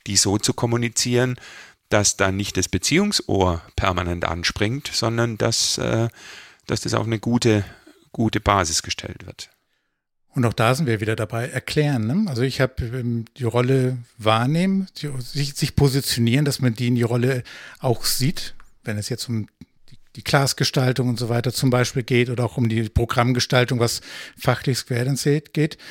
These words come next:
Speaker 2: dass man das, ähm, auch aber erläutert, warum man dies sieht und wenn man auf einen Standpunkt vertritt, dass man den eben halt auch erklären kann.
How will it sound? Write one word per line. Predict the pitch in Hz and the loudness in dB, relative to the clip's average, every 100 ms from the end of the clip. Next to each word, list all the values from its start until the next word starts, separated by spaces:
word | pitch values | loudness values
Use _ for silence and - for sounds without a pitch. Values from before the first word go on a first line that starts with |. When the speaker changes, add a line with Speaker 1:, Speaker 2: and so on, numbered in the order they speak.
| - - - _ - | -20 -20 -20 _ -10
Speaker 2:
dass | 110 | -4
man | 127 | 0
das, | 123 117 - | 0 0 -2
ähm, | 120 113 113 143 | 0 0 0 -2
auch | 147 123 | -6 -2
aber | 127 131 | -2 0
erläutert, | 123 117 120 131 147 - - - 143 - _ | 2 4 4 4 2 0 -12 -12 -14 -14 _
warum | 131 120 123 | -4 -2 2
man | 143 | 2
dies | 143 156 | 2 -2
sieht | - 143 | -2 0
und | 139 | 2
wenn | 127 131 | 4 4
man | 139 135 - - - - - | 4 0 -2 -16 -18 -20 -6
auf | 156 139 175 | -2 -2 0
einen | 156 | 0
Standpunkt | 120 - 143 143 143 | 0 2 4 4 2
vertritt, | 143 - - 135 - - | 0 0 0 2 0 -4
dass | 135 - | -4 0
man | 127 | 2
den | 127 123 | 4 2
eben | 127 120 | 2 2
halt | 120 | 2
auch | 117 | 0
erklären | 151 113 143 123 113 | -4 -4 0 2 2
kann. | - 104 113 | 0 -4 -6